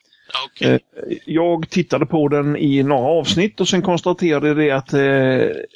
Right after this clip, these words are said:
Speaker 2: nej, det var ingenting för mig för att, eh, jag blir sådär frå-, jag blir fullständigt, eh,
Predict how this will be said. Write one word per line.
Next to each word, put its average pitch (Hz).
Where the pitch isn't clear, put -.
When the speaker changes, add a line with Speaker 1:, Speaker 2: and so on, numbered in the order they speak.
Speaker 2:
nej, 208
det 165
var 185
ingenting 151
för -
mig 127
för 139
att, 131
eh, 131
jag 151
blir 185
sådär 160
frå-, 190
jag 165
blir 185
fullständigt, 135
eh, 117